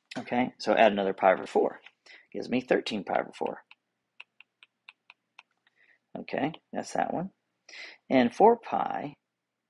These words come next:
to get it to be over four, is sixteen pi over four. And we subtract a pi over four to get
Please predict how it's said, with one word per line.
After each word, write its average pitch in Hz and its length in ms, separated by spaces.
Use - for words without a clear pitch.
to - 80
get 107 160
it 101 140
to 104 60
be 98 100
over 98 160
four, 107 220
is 104 80
sixteen 104 540
pi - 200
over - 160
four. - 260
And 113 120
we 101 80
subtract - 460
a 92 60
pi 98 140
over 76 140
four 101 240
to 107 80
get - 200